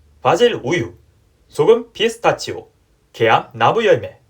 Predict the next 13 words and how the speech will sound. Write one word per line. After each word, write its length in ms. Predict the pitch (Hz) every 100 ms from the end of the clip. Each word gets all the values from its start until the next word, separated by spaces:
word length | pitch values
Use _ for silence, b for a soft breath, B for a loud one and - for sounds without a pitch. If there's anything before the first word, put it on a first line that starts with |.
| _ _ _ _ _
다크 360 | - 190 - -
초코 320 | 180 180 202
소르베, 540 | - 147 151 - - _ _ _ _
초콜릿. 500 | - 139 - 107 - _ _ _ _ _ _ _ _ _ _
저희는 460 | - 147 175 208 -
다크 300 | 139 - -
초코 400 | 175 - 180 139
로투스에다가 920 | 104 127 180 170 113 98 110 170 _ _ _ _
맛보기로 680 | - 107 - 120 101 139 - _ -
말차, 500 | 147 - - - _ _ _ _ _ _ _ -
딸기 460 | 185 208 214 220
이태리 440 | 120 104 - - 156
와인에다가 800 | 101 110 113 98 107 156 -